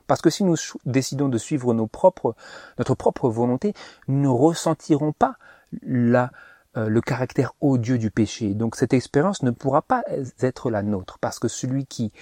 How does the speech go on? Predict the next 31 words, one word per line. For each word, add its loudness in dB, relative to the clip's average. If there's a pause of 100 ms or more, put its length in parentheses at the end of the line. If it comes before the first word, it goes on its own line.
(220)
vit -2
selon 2
la 2
chair, -2 (240)
il 0
satisfie, -4
et 0
il -4
a, -4
il -2
a -2
satisfait, -4 (280)
et 2
il 2
assouvit -2 (240)
les 0
désirs 0
de -2
la -2
chair, 0 (260)
et 2
donc 2
il 2
n'a 0
aucun 2
conflit 0 (360)
avec -6
la -4
chair. -12
Vous -4
comprenez ? 0